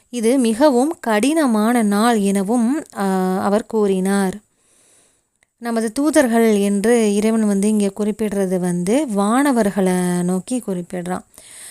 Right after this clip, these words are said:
மனிதர்களிலிருந்து அல்லாஹ் தேர்வு செய்யும் நபிமார்களை வந்து தூதர்கள் என்று அல்லாஹ் குறிப்பிடுவான். ஆ,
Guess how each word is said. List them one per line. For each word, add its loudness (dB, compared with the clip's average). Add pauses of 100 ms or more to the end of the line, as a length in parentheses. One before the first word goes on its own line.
(180)
மனிதர்களிலிருந்து 2
அல்லாஹ் 0
தேர்வு -2
செய்யும் -2
நபிமார்களை -2
வந்து -4
தூதர்கள் -4
என்று -8
அல்லாஹ் -10
குறிப்பிடுவான். -14 (760)
ஆ, -6